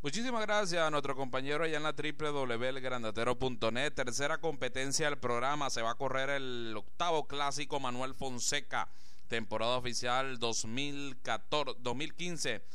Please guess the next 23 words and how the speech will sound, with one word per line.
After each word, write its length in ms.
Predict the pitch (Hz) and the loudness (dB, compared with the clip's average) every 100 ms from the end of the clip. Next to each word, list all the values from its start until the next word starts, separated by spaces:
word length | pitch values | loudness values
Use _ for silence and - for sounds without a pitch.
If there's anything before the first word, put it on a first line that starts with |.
| - - - | -2 -2 -2
grado 460 | 107 127 147 143 | 0 2 4 2
tres 240 | - 156 147 | 2 2 2
para 260 | 131 120 | 2 2
yeguas 640 | 120 127 135 147 147 143 120 | 2 0 0 2 2 2 2
de 140 | 120 | -2
tres 340 | 110 139 135 - | 0 0 0 2
años, 340 | 143 151 135 | 2 2 0
mil 240 | 127 143 135 | -2 -2 -2
cuatrocientos 1000 | 139 139 127 113 117 131 135 131 131 113 | 0 0 0 -2 0 0 0 0 0 0
metros. 540 | 143 151 143 127 - - - | 0 0 0 0 0 -2 -4
Carrera 760 | - 113 120 135 147 165 165 147 - | 0 0 2 0 2 2 2 2 0
pareja, 600 | 143 127 131 160 151 131 | 2 4 4 2 2 2
difícil, 600 | 123 110 151 151 135 120 | 0 -2 -2 -2 -2 -2
complicadísima 1000 | 151 156 147 165 156 143 165 156 143 131 | 0 0 0 -2 0 0 0 0 -2 -2
esta 160 | 127 147 | 0 0
tercera 420 | 135 123 131 147 | -2 -2 0 0
competencia. 760 | 143 135 135 123 196 180 170 139 | 0 -2 -2 -2 -2 0 0 2
Catirota 720 | 135 123 139 208 185 185 156 - - - | 2 2 0 0 2 0 0 0 -4 -2
viene 280 | 135 139 156 | -2 0 0
de 100 | 135 | 0
ganando 400 | 123 135 139 135 | 0 0 0 -2
en 100 | 127 | 0
serie. 480 | 220 214 202 185 | 0 0 0 0